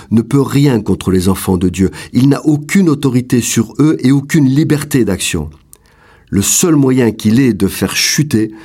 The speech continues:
celui qui choisit de marcher avec Dieu, c'est de l'amener par la ruse à ne pas consulter l'Éternel et se soustraire à sa protection.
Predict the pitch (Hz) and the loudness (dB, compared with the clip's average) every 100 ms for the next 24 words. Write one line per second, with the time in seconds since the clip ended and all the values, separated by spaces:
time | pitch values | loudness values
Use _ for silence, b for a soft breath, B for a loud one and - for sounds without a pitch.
0 | B B - 98 98 98 87 - 131 127 | B B -4 0 0 0 -2 -2 0 0
1 | 123 95 92 92 - 101 92 87 113 160 | 2 2 0 -2 -2 0 0 0 0 0
2 | 160 B B - 95 95 92 101 123 120 | -4 B B -4 -2 0 2 2 2 2
3 | 101 87 73 - - 143 147 117 107 101 | 2 0 -4 -10 -4 0 0 0 0 0
4 | 107 120 B B B - 104 101 98 92 | 0 -4 B B B 0 0 2 -2 -4
5 | - 120 120 117 101 107 92 90 90 87 | -2 -2 0 -2 -2 -2 0 0 0 0
6 | 92 107 120 B B - 90 95 - - | 0 -2 -6 B B -4 -2 -2 -2 -2
7 | 110 - - 92 85 - 73 82 82 73 | -2 -2 -4 -2 -2 -6 -8 -8 -8 -10
8 | - 64 | -10 -14